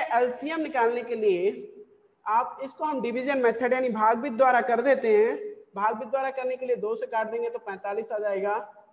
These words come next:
यहाँ से तीस आ जाएगा, पचहत्तर कटेगा नहीं, copy हो जाएगा, पैंतीस भी नहीं कटेगा, ऐसे copy कर देंगे, इसको उतार देंगे।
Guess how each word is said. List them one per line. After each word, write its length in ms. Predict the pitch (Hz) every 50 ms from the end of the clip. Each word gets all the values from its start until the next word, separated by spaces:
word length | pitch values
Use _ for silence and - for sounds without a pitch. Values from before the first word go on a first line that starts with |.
| - 190
यहाँ 220 | 190 196 196 208
से 140 | 208 226 214
तीस 320 | 214 - 214 226 214 -
आ 100 | 233 208
जाएगा, 360 | 208 208 196 196 185 190 196 202 226 233 - - _ _ -
पचहत्तर 340 | 196 190 214 208 - 247 220
कटेगा 340 | 208 208 196 220 226 233 226
नहीं, 120 | 233 226
copy 280 | - 196 190 190 - 233
हो 100 | 226 220
जाएगा, 320 | 214 220 214 220 208 226 220
पैंतीस 420 | 202 - 214 202 196 - 240 208 214
भी 80 | 226
नहीं 120 | 214 220 214
कटेगा, 340 | 214 208 208 220 233 247 240
ऐसे 160 | - - 233
copy 260 | - 185 156 - 160
कर 120 | - 147 139
देंगे, 240 | 120 127 127 135
इसको 220 | 135 135 _ _ 143
उतार 880 | 139 _ _ _ _ _ _ _ _ _ _ _ _ _ - 160 139
देंगे। 280 | - - - - - _